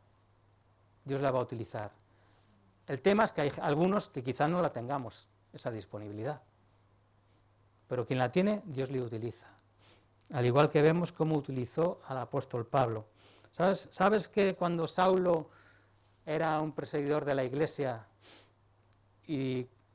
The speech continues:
ya desde joven, cuando sacrificaban a Esteban, él estaba presente? Y cuando él perseguía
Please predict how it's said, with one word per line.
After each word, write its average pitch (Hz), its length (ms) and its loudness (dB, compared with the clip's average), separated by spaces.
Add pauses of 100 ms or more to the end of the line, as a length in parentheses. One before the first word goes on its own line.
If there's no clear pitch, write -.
(100)
ya 143 240 2
desde 135 240 0
joven, 160 360 2
cuando 139 280 -2
sacrificaban 131 760 -4
a 127 60 -2
Esteban, 131 380 -4
él 123 60 -6
estaba 123 380 -4
presente? 131 560 -8 (1080)
Y 127 140 -6
cuando 135 420 0
él 160 140 0
perseguía 139 800 2